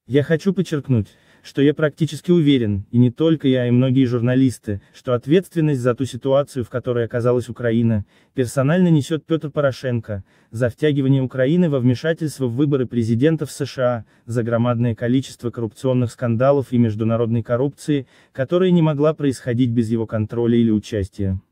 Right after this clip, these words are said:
сказал депутат. Также Деркач обнародовал данные, доказывающие незаконный сбор сотрудниками набу личных данных бывшего генерального прокурора Украины Виктора Шокина и членов его семьи.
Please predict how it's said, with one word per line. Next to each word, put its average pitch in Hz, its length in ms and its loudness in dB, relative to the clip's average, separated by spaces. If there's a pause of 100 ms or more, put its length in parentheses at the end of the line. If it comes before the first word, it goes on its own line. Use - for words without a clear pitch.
(100)
сказал 139 360 0
депутат. 160 600 -6 (180)
Также 185 300 0
Деркач 151 460 -4
обнародовал 123 500 -4
данные, 147 560 -2 (300)
доказывающие 180 760 -2
незаконный 156 480 -2
сбор 139 300 -4
сотрудниками 170 640 -2
набу 156 280 -2
личных 143 380 -4
данных 135 400 0
бывшего 147 400 -4
генерального 131 540 -2
прокурора 135 480 -6
Украины 131 540 -4
Виктора 123 340 -4
Шокина 165 500 -4
и 135 60 -4
членов 123 440 -4
его 110 220 -4
семьи. 98 460 -2